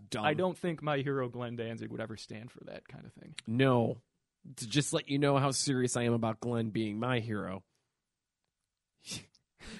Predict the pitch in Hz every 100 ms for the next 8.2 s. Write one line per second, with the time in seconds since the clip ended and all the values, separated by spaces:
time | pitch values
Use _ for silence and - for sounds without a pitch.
0 | 196 180 127 139 143 143 - 143 131 139
1 | 123 110 - 127 123 - 131 120 110 _
2 | _ _ _ - 107 107 117 107 113 110
3 | 120 107 - 110 104 107 107 110 - 104
4 | 101 _ _ _ _ _ _ - - 139
5 | - 147 123 131 131 127 127 123 127 120
6 | 117 110 104 _ 185 175 160 - _ _
7 | _ _ 143 139 139 - 190 220 196 139
8 | 110 104